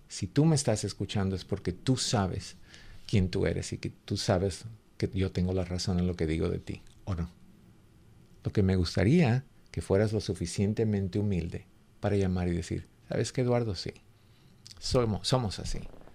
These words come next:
No nada más lo piensas tú, lo pienso yo. Y le agradezco a fulanita porque hizo eso, y le agradezco a menganita porque hizo lo otro, y me agradezco a mí mismo porque estoy haciendo esto y hice esta buena acción". Eso es bueno compartirlo también. Esto no es nada más de que mi hijo esto, mi pareja lo otro, el vecino esto, o,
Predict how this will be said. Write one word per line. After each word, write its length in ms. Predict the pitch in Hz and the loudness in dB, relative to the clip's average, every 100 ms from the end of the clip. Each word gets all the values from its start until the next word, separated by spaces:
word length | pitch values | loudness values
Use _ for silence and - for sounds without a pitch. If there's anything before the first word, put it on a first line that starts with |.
| - - - | -20 -18 -6
No 120 | 127 | -2
nada 200 | 147 127 | 2 2
más 180 | 110 98 | 2 0
lo 140 | 95 | -4
piensas 400 | 101 98 95 87 | -2 -2 -4 -6
tú, 100 | - | -6
lo 140 | 85 85 | -8 -6
pienso 460 | 117 131 117 - | -4 -4 -4 -2
yo. 260 | - - - - - - | -2 -2 -4 -12 -16 -2
Y 100 | 107 | 2
le 80 | |
agradezco 420 | 107 101 117 - 127 | 4 4 4 2 -2
a 20 | |
fulanita 520 | 120 104 98 107 110 | 0 2 2 2 0
porque 260 | 104 92 95 | -2 -4 -6
hizo 240 | 90 101 | -4 -4
eso, 200 | 92 - | -4 -4
y 40 | |
le 80 | 101 | -4
agradezco 400 | 98 95 104 - | -2 0 -2 -2
a 40 | 101 | -2
menganita 540 | 98 87 90 92 87 | 0 0 0 -2 -4
porque 240 | - 90 | -6 -4
hizo 260 | 87 98 - | -4 -4 -6
lo 140 | 92 | -4
otro, 260 | 92 - 95 | -4 -4 -4
y 20 | |
me 100 | 92 | -2
agradezco 440 | 95 104 113 - 135 | 0 2 0 2 2
a 20 | |
mí 120 | 123 | 2
mismo 380 | 117 117 117 110 | 4 4 4 2
porque 200 | 101 87 | 0 -4
estoy 240 | - 101 | -2 -2
haciendo 460 | 98 - 95 92 90 | 0 -2 -2 0 0
esto 220 | 92 - | 0 -2
y 80 | 104 | -2
hice 200 | 104 110 | 0 -2
esta 160 | - 95 | 0 0
buena 220 | 92 92 | 0 -2
acción". 440 | 87 - 90 87 - - - - - - - - - | -2 -2 -2 -2 -8 -20 -20 -20 -20 -20 -20 -20 -12
Eso 180 | 113 113 | -4 -2
es 60 | 151 | 0
bueno 240 | 123 120 | 0 0
compartirlo 640 | 113 104 98 90 104 107 98 | -2 0 -2 -2 -2 -2 -2
también. 420 | 92 90 107 98 | -4 -2 -2 -4
Esto 220 | 95 120 | -4 -4
no 120 | 113 | -2
es 60 | 110 | 0
nada 200 | 110 101 | 0 0
más 200 | 104 101 | 0 -2
de 80 | 107 | -2
que 100 | 95 | -2
mi 200 | 95 101 | -2 -2
hijo 240 | 95 95 | -2 -2
esto, 240 | 101 - | -2 -2
mi 100 | 107 | -2
pareja 400 | 92 90 92 - | -2 -2 -2 -2
lo 160 | 95 92 | -2 0
otro, 260 | 110 110 95 | 0 -2 -4
el 80 | |
vecino 460 | 90 90 107 98 95 | -4 -4 -4 -2 -2
esto, 300 | 101 - 98 | -4 -4 -4
o, 160 | 90 | -2